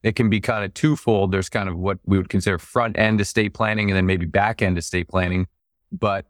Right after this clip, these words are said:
front-end estate planning would be everything that needs to go into planning to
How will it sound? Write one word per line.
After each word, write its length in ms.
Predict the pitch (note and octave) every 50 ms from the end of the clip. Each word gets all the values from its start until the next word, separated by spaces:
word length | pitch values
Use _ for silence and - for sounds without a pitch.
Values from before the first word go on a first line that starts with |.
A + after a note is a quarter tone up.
| _ _ _
front-end 320 | - C#3 C#3 C#3 C3 B2 A2+
estate 280 | G2+ - B2 A#2 A2
planning 280 | G2 A2+ A2 A2 A2 G#2+
would 140 | G#2 G2+ -
be 300 | A2 G#2+ G#2+ G#2 G#2 -
everything 460 | A2 A2 G#2 A2 G#2 - A2 G#2 G2+
that 120 | G2+ G2 -
needs 500 | G2+ G2+ G#2 G#2 G#2 G2+ - - - -
to 180 | - - A2+ F#2+
go 220 | G2 G#2 G2 G2
into 440 | G2 G2 F2+ - - G#2 G2 G2 F#2+
planning 540 | - - - G#2 G2 G2 G2+ G2+ G2 F#2+ -
to 480 | - - G2+ G2 F#2+ F#2+ F#2 F#2 -